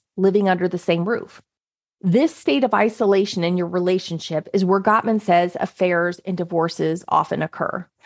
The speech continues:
Now, everyone in gridlock is not at this state where they're feeling lonely and isolated in their relationship, but you may be on the pathway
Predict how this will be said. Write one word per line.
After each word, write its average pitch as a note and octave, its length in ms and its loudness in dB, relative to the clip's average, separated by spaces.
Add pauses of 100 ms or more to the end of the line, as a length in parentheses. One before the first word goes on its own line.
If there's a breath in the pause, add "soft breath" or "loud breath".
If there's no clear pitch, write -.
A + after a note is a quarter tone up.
Now, B3 140 4
everyone D#4 340 4
in A3 160 4
gridlock F3 580 0
is F#3 140 -4
not F3+ 300 2
at F3+ 100 -2
this - 340 -4
state E3+ 600 0 (100)
where F3+ 160 2
they're E3+ 200 2
feeling E3+ 420 0
lonely E3+ 300 4
and D#3 100 0
isolated D#3+ 800 -2
in E3+ 140 2
their D#3 140 2
relationship, E3 880 -2 (400 loud breath)
but C4 340 2
you A3+ 140 4
may A#3+ 220 4
be A3+ 340 -2
on F#3+ 200 2
the F3+ 140 -2
pathway F3+ 1000 0